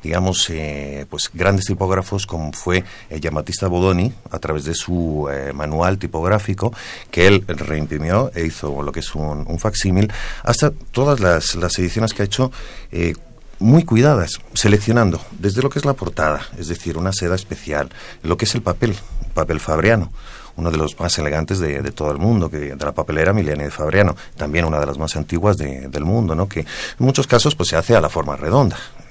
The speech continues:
Es decir, eh, manualmente se corta con hilo de agua para evitar lo que es el corte de la guillotina, para evitar precisamente que desprenda un óxido que luego, eh, pues, lo que hace es amarillar,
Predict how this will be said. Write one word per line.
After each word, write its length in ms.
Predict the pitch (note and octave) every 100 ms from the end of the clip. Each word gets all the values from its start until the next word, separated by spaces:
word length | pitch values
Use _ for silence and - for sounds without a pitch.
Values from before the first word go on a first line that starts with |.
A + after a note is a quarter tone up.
| -
Es 100 | D2+
decir, 340 | D#2 - F#2 - - - -
eh, 120 | D#2+
manualmente 760 | D#2 D#2+ F2+ G#2+ G2+ G2 G2 -
se 100 | -
corta 240 | D2+ -
con 180 | - E2
hilo 160 | E2+ G#2+
de 120 | G2+
agua 320 | F2+ E2 G2 G2 -
para 160 | - D2+
evitar 260 | D2+ - D#2+
lo 120 | D#2+
que 80 | E2+
es 100 | D#2+
el 160 | D#2
corte 340 | - D#2+ - D#2
de 120 | D2+
la 180 | D2 C#2+
guillotina, 480 | D2+ D#2 A2+ A2+
para 180 | B2 G2
evitar 380 | F2+ F2+ C#3+ - - -
precisamente 500 | F#2 G2 G2+ A2 G#2
que 80 | G2+
desprenda 380 | F2+ - G#2 G2+
un 120 | G2
óxido 420 | G2+ G2+ G2+ G#2+
que 160 | G#2 F#2
luego, 400 | F2+ A2+ F#2 B2+ - - - -
eh, 220 | - G#2
pues, 280 | A2 F2+ - D2
lo 160 | D2+
que 160 | - E2+
hace 360 | F#2 F#2+ G2 G2
es 160 | G2
amarillar, 720 | E2 D2+ D2+ D#2 D#2 G2 G#2